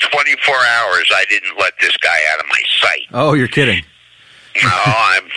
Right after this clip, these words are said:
Speaker 1: I'm as serious as a heart attack.
Speaker 2: Awesome.
Speaker 1: And finally, I, I, in the middle of the night, like four, like three, four in the morning, I call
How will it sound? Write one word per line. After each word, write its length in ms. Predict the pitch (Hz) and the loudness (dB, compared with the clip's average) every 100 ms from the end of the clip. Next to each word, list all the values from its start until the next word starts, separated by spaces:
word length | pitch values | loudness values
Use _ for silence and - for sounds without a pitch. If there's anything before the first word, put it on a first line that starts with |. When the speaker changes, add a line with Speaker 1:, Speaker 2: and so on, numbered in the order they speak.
| - - | -4 -2
Speaker 1:
I'm 200 | 80 82 78 | -2 -2 0
as 80 | - - - - _ - - - | 0 0 -2 -8 _ -8 -2 0
serious 300 | 87 95 - | 2 0 0
as 160 | 92 92 | 0 0
a 80 | 85 | 0
heart 220 | 98 95 | 0 0
attack. 400 | 80 - 76 57 - | -2 -2 -2 -4 -2
Speaker 2:
Awesome. 420 | 107 107 - 95 | -2 -2 -2 -2
Speaker 1:
And 580 | 78 80 80 80 80 78 76 - - - - - | 0 2 2 0 0 -4 -8 -6 -4 -6 -6 -2
finally, 800 | 117 143 185 180 117 98 107 104 | 0 2 0 0 0 0 0 -2
I, 140 | 101 101 _ _ _ _ - | -2 -4 _ _ _ _ -4
I, 380 | 98 90 87 87 92 | -2 0 -2 -2 -4
in 100 | 95 | -2
the 60 | 92 | -2
middle 220 | 143 180 | -2 -2
of 120 | 139 117 | 0 0
the 60 | 117 | 0
night, 320 | 147 156 113 110 | 2 0 0 -2
like 140 | 101 - | -2 0
four, 480 | - 147 - - 87 | 0 0 -4 -6 -2
like 220 | 80 - - | -2 -2 -2
three, 300 | 127 135 120 - | 0 0 -2 -4
four 140 | 120 117 | -2 0
in 120 | 107 | 0
the 80 | 98 107 | -2 0
morning, 540 | 143 147 107 92 98 - - - - - - - | 0 2 2 -2 -6 -10 -14 -12 -12 -16 -12 -4
I 140 | 87 | -2
call 680 | 95 - 117 117 110 107 | -2 -2 0 2 0 -2